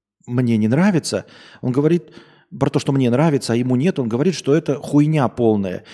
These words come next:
Мне это очень сильно обидно, и поэтому я считаю, что Константин в этих моментах говноед. Он не говноед и очень мудрый, когда его мысли совпадают с моими. А когда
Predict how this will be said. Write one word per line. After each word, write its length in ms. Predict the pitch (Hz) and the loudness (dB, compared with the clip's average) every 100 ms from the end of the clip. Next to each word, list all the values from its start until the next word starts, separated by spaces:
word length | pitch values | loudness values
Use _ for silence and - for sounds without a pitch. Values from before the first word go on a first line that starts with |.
| - | -10
Мне 220 | 123 147 | 0 2
это 120 | 180 175 | 4 2
очень 220 | 170 170 | 0 -2
сильно 400 | - 185 156 151 | -2 -2 0 -2
обидно, 480 | 143 190 196 127 98 - - | 0 0 0 -2 -4 -12 -12
и 100 | - | -6
поэтому 320 | 127 170 180 151 | 0 2 2 2
я 160 | 160 | 2
считаю, 400 | 175 156 170 185 | 0 -2 2 2
что 180 | 151 131 | 0 -4
Константин 540 | - 123 139 131 208 | -8 -6 -4 0 0
в 40 | 151 | 0
этих 160 | 170 | -2
моментах 440 | 143 127 170 170 113 | -2 2 2 0 0
говноед. 760 | 110 135 147 151 147 107 - - - - | 0 2 0 0 0 -2 -4 -20 -20 -8
Он 180 | 143 175 | 0 4
не 100 | 180 | 4
говноед 640 | 160 175 180 180 226 - | 2 0 2 0 -2 0
и 20 | |
очень 300 | 147 160 180 | -2 -2 -2
мудрый, 480 | 175 208 247 185 113 - - - | 0 0 2 2 2 -6 -20 -8
когда 240 | 135 127 | -6 0
его 160 | 180 165 | 0 0
мысли 300 | 175 233 - | 0 0 -4
совпадают 600 | - 139 151 143 160 151 | -6 -6 -4 -2 -2 -2
с 60 | |
моими. 520 | 160 160 165 156 107 - - - _ - | -2 -2 0 0 -2 -6 -20 -20 _ -4
А 80 | |
когда 480 | 139 180 147 180 160 | -2 0 2 0 0